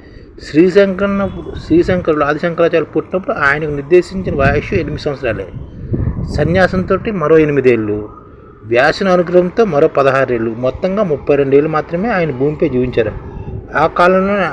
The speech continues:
ఆయన అనన్య సామాన్యమైన అద్భుతాలను చేశారు. హిందూ ధర్మంలోని వివిధ శాఖలలో ఉన్న ఛాందస భావాలను, మూఢ విశ్వాసాలను శ్రీశంకరులు తొలగించారు.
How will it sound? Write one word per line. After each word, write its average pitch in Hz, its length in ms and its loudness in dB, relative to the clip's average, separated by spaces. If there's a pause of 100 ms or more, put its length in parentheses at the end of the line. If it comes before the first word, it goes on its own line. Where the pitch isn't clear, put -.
(380)
ఆయన 139 520 -2 (140)
అనన్య 180 320 2
సామాన్యమైన 160 680 -2
అద్భుతాలను 156 880 0
చేశారు. 101 280 -2 (840)
హిందూ 156 260 2
ధర్మంలోని 180 440 4
వివిధ 147 200 0
శాఖలలో 165 520 4
ఉన్న 156 180 0
ఛాందస 151 480 0
భావాలను, 131 680 0 (600)
మూఢ 143 340 4
విశ్వాసాలను 160 720 2
శ్రీశంకరులు 165 500 0
తొలగించారు. 117 520 -2